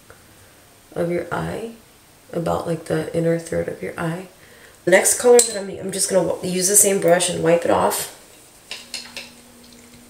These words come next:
The next color that I'm gonna use is Electric Lemonade by Glamour Doll Eyes.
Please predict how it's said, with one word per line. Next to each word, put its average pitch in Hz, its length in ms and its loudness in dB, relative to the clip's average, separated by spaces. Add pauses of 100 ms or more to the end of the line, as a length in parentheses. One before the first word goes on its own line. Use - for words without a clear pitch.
(1000)
The 185 160 0
next 196 320 2
color 202 220 0
that 190 140 0
I'm 180 80 0
gonna 190 120 2
use 165 460 4
is 165 640 10
Electric 165 540 0
Lemonade 175 560 0 (760)
by 202 140 4
Glamour 165 340 6
Doll 160 300 0
Eyes. 170 640 -6